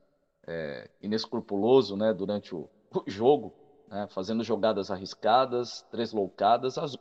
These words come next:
ou, às vezes pode dar certo, outras vezes não, mas, é, elas dão certo dentro de um contexto imaginado por esse enxadrista que, no, no mais das vezes, sabia o que estava fazendo, né?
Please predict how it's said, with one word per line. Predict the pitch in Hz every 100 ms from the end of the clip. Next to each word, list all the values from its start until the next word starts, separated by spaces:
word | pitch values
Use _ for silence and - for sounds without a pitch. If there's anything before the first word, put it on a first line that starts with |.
| -
ou, | 151 135
às | - 139
vezes | 117 156 160
pode | - 139 135
dar | 120 104
certo, | - - 127 - _ _ _ _ -
outras | 110 117 107
vezes | 107 117 127
não, | 110 104
mas, | 95 90 - _ _ _ _ _
é, | 104 90 85 73 65 - _
elas | 95 113
dão | 117 135
certo | - 135 -
dentro | 131 143 -
de |
um | 151
contexto | 151 170 117 135 147 - 110
imaginado | 107 110 113 104 107 113 123 - _ _ -
por | 101
esse | 95
enxadrista | 117 160 151 131 190 -
que, | -
no, | 311 175 - _ -
no | 113
mais | 82 90 107 107
das | 120 101
vezes, | 117 165 -
sabia | - - 143
o |
que | -
estava | - 160
fazendo, | 156 - 113 92 80 67
né? | 87